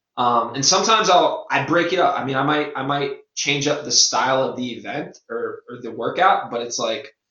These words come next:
there's gonna be a strength bout, and then you're gonna have to hammer a freaking five hundred meter run. If I wanna do two loops, I'll do two loops and make it a thousand. But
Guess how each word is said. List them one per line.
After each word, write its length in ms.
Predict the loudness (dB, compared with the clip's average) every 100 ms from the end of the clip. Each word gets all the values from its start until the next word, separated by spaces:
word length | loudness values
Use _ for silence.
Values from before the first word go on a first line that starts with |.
| _
there's 200 | -2 0
gonna 240 | 0 2 6
be 280 | 8 8 6
a 80 |
strength 540 | 4 4 2 0 -4 -2
bout, 440 | -2 0 -4 -6 -16 _ _ -10
and 160 | -6 -4
then 160 | -2
you're 140 | 0 -2
gonna 140 | -4
have 280 | 0 -2 0
to 100 | -2
hammer 680 | 0 -2 -2 -4 -8 -12 _ _ _ -12
a 60 | -8
freaking 380 | -4 -4 -6
five 280 | -2 0 0
hundred 280 | -2 -2 -2
meter 520 | -2 0 2 2 0 -2
run. 380 | -2 0 -4 -8
If 140 | -2 0
I 80 |
wanna 240 | 4 4 4
do 160 | 4
two 200 | 4 -2
loops, 300 | 2 2 2
I'll 160 | 0 2
do 160 | 0 0
two 200 | 0 4
loops 260 | 2 2
and 80 | -4
make 140 | -4
it 80 | -4
a 40 | -4
thousand. 600 | -2 -2 -6 -8 -14 -16 _ -4 2
But 300 | 4 2